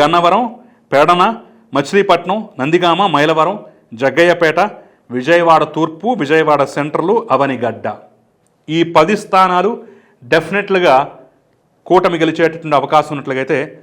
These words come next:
చాలా స్పష్టంగా ఈ సర్వే రిపోర్ట్ చెప్తోంది. ఇక నూజివీడు, కైకలూరు, గుడివాడ ఈ మూడు స్థానాలు మాత్రం ప్రస్తుతానికి టైట్ ఫైట్, నువ్వా నేనా అనేటటువంటి టైట్ ఫైట్ ఉండబోతోంది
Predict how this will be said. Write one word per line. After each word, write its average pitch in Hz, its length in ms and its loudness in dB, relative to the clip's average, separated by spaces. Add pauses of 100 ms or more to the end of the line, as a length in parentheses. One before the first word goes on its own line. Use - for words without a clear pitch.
(180)
చాలా 123 240 -2
స్పష్టంగా 160 560 0 (440)
ఈ 131 140 -4
సర్వే 131 220 0
రిపోర్ట్ 120 240 -6
చెప్తోంది. - 300 -18 (460)
ఇక 202 100 2 (100)
నూజివీడు, 226 440 4 (100)
కైకలూరు, 208 480 4
గుడివాడ 170 300 4
ఈ 143 160 -2
మూడు 208 160 2
స్థానాలు 190 360 0
మాత్రం 190 240 -4
ప్రస్తుతానికి 165 400 -4
టైట్ 226 200 -2
ఫైట్, 127 240 -6
నువ్వా 151 300 0 (160)
నేనా 156 300 -2
అనేటటువంటి 143 520 -8 (580)
టైట్ 220 360 2 (120)
ఫైట్ 190 340 0 (380)
ఉండబోతోంది 165 800 0